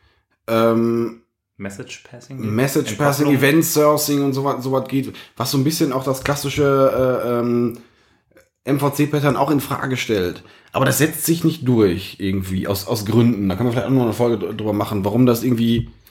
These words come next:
Speaker 2: Nicht durchstartet.
Speaker 1: nichts, äh, zumindest nicht im Mainstream durchstartet. Vielleicht ist es auch gut so. Nee, aber, aber, aber da-, da-, dass es sowas wie, wie, wie, dass sowas React und Redu-, Redux gibt, finde ich schon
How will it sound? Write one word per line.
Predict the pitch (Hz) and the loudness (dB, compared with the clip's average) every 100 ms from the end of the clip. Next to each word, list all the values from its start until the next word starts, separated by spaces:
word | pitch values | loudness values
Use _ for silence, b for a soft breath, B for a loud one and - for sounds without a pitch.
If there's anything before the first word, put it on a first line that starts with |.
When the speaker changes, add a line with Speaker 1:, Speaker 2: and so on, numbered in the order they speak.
| - | -18
Speaker 2:
Nicht | 123 120 | -14 -10
durchstartet. | 127 - 113 107 131 - | -10 -8 -8 -8 -10 -2
Speaker 1:
nichts, | 131 127 147 - - - - 120 117 | 2 4 2 -2 -6 -10 -14 -16 -12
äh, | 117 117 | -10 -6
zumindest | 127 151 170 143 | 2 2 4 2
nicht | 151 | 2
im | 156 | 4
Mainstream | 147 151 - 131 | 4 2 0 0
durchstartet. | 101 101 - 87 87 92 | 0 -2 -4 -6 -6 -8
Vielleicht | - 131 | -6 -4
ist | |
es | 120 | 0
auch | 120 | 0
gut | 123 131 | 0 0
so. | 101 80 - B B - | 0 -2 -8 B B 0
Nee, | 143 | 0
aber, | 139 143 | 2 0
aber, | 127 131 | 0 -4
aber | - - | -4 -6
da-, | 123 | -4
da-, | 123 143 | -2 0
dass | 139 135 | 2 0
es | 135 | 0
sowas | 135 139 113 113 - | 0 0 0 -4 -4
wie, | 113 123 113 | -2 -2 0
wie, | 120 117 107 | 0 0 0
wie, | - | -2
dass | 104 117 | -4 -2
sowas | 120 120 | -2 0
React | 120 113 117 | 0 0 0
und | 120 | 0
Redu-, | 110 104 - | 0 -2 -2
Redux | 113 107 98 - | 0 0 0 0
gibt, | 110 - - - _ _ _ _ _ _ _ _ _ _ - | 0 0 -10 -14 _ _ _ _ _ _ _ _ _ _ -8
finde | - 165 | 0 2
ich | 175 | 2
schon | 175 165 | 0 0